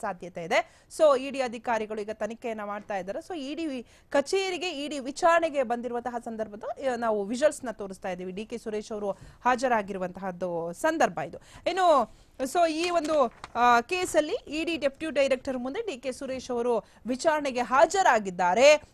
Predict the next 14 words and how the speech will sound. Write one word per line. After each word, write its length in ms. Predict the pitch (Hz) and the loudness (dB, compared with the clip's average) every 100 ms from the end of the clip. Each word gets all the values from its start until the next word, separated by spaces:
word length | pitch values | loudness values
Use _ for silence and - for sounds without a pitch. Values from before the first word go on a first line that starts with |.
| - | -6
So 80 | 294 | -2
ಡಿ 180 | 247 285 | -2 -4
ಕೆ 160 | 302 302 | -8 -8
ಸುರೇಶ್ 340 | 285 269 - | -8 -8 -6
ಅವರ 100 | 254 | -6
ತಂಗಿ 440 | 254 302 370 415 403 | -2 -2 -2 0 2
ಅಂತೇಳಿ 360 | 320 - 262 | 2 0 -2
ಐಶ್ವರ್ಯ 500 | 262 226 - 269 247 | 0 -2 -2 -2 -2
ಗೌಡ 220 | 226 226 233 | -2 -4 -4
ಅವರು 120 | 381 | -6
ಸಾಕಷ್ಟು 480 | - 269 311 - 320 | -6 -6 -8 -12 -6
ಜನಕ್ಕೆ 360 | 269 262 269 | -4 -2 -2
ವಂಚನೆಯನ್ನ 640 | 233 214 269 339 302 285 262 | -2 -2 -2 -4 -4 -4 -2
ಮಾಡಿದ್ರು, 440 | 240 226 220 254 | -2 -2 -2 -4